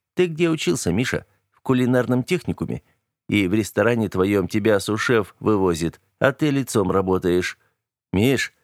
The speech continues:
покажи пальцем, где Лариса Новикова», перебил он Мушинского, настроившегося рассказать о кознях конкурентов.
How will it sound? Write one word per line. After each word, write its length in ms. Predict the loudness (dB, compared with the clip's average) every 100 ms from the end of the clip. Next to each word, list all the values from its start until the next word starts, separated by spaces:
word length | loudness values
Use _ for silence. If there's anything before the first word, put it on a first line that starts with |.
| _ -4
покажи 440 | -2 0 2 2
пальцем, 480 | 2 0 2 0 0
где 380 | 0 2 2 2
Лариса 480 | 2 2 0 0 0
Новикова», 600 | 0 0 -2 -2 -4 -8 _ _
перебил 400 | -4 -2 -2 -2 -2
он 120 | -2
Мушинского, 640 | 0 0 -2 -2 0 2
настроившегося 920 | 2 -2 -2 -2 0 -2 -2 0 0
рассказать 420 | 0 0 -2 0 -2
о 60 |
кознях 380 | 0 0 0 -4
конкурентов. 680 | -4 -4 -4 -4 -6 -14